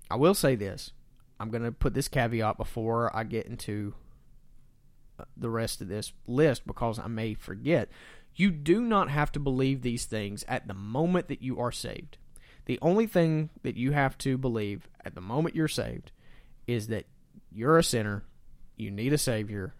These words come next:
and Jesus is the only way. And you trust Him. That's it. Repent of your sin, believe on the Lord Jesus Christ, you can be saved. Um, so you don't have to believe necessarily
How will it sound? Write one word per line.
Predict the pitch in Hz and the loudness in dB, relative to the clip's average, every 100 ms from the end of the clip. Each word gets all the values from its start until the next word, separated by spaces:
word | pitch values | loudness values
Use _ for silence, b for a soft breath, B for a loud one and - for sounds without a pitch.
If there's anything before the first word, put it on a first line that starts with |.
| - - | -20 -12
and | 110 98 | -8 -6
Jesus | 113 107 110 - | -6 -6 -6 -6
is | 104 | -6
the | 107 | -6
only | 101 98 | -4 -6
way. | - - - - | -6 -10 -10 -6
And | 123 | -4
you | |
trust | 120 175 185 | 2 2 2
Him. | 233 - | -4 -6
That's | - 180 311 | -4 -4 -2
it. | - - b b b | -2 -4 b b b
Repent | 131 135 175 | -2 2 2
of | 220 | 2
your | 226 | -2
sin, | - 208 202 | 2 2 4
believe | 165 135 165 170 | 4 4 4 4
on | 170 | 2
the | |
Lord | 160 160 | 2 0
Jesus | 151 147 143 | 0 -2 0
Christ, | 147 139 135 - | 2 4 2 -4
you | - 135 | -6 -2
can | 135 | -2
be | 117 | -2
saved. | 92 92 - B B B B - | -4 -6 -10 B B B B 2
Um, | 165 160 147 139 - | 6 8 8 4 0
so | - | 4
you | 190 208 | 4 6
don't | 254 214 | 4 6
have | 233 - | 2 0
to | |
believe | 185 165 170 226 208 | 0 2 2 2 2
necessarily | 175 165 180 - 208 220 190 143 135 | 2 2 0 0 2 4 6 6 4